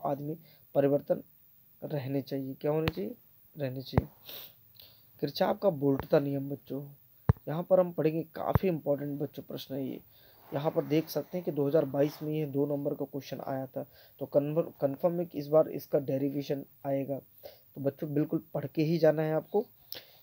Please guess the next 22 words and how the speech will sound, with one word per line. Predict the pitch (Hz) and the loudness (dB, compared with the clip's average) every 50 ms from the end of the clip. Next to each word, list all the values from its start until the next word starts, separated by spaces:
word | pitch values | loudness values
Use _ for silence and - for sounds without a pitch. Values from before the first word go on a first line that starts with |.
| - | 0
इस | - 220 208 - | 0 2 2 4
नियम | 190 170 180 190 202 | 6 6 6 6 6
के | 196 - | 4 2
अनुसार | - 156 156 147 - 180 180 | 4 4 2 2 4 2 2
किसी | 180 - 165 - - 160 | 2 0 -6 -4 -4 -4
बंद | 143 131 170 175 180 175 175 | 6 6 6 6 6 0 -4
विद्युत | 165 147 147 131 131 170 170 170 - | -4 -2 -4 -2 0 -2 -2 -2 0
परिपथ | 160 143 143 - 170 165 - 160 143 151 - - - - _ _ - | -2 -2 0 0 0 -2 -2 -4 -12 -12 -12 -16 -20 -20 _ _ 0
के | 175 180 185 - - - - - - - 139 | 0 0 0 -2 -14 -20 -20 -20 -18 -8 0
विभिन्न | 139 156 165 196 190 170 147 143 | 2 4 4 4 4 2 0 0
भागों | 147 127 139 147 147 180 | 2 2 2 2 2 2
में | 175 175 180 170 | 0 0 -2 -2
प्रवाहित | - 156 143 139 151 147 170 165 - | 2 0 2 2 4 0 0 -2 0
होने | 147 - 147 143 143 | 0 0 2 2 2
वाली, | 139 139 139 143 160 190 214 - - - - - - - - - - - _ _ _ _ _ _ _ - - - - - _ _ _ _ _ _ _ _ - - _ _ - - - - | 4 4 4 4 4 -2 -2 -6 -14 -20 -20 -20 -14 -14 -14 -14 -14 -20 _ _ _ _ _ _ _ -20 -20 -20 -20 -20 _ _ _ _ _ _ _ _ -20 -20 _ _ -14 -14 -12 -2
प्रवाहित | - 143 143 147 160 170 - | 0 4 6 6 6 6 2
होने | 170 143 151 147 147 | 0 0 2 2 4
वाली | 143 143 147 147 165 170 - 151 | 6 6 6 6 6 2 0 -2
विद्युत | 135 147 139 135 - 170 160 | -2 -2 -2 0 0 -2 -2
धाराओं | - 160 127 131 135 139 151 165 - - | -2 -6 -4 -2 2 4 4 4 4 2
एवं | 139 143 135 151 165 190 - - - - - - - _ _ | 0 0 0 0 -2 -4 -8 -14 -20 -20 -20 -20 -20 _ _
संगत | - - - 165 160 165 165 196 185 - | -8 -2 0 2 2 4 4 2 2 2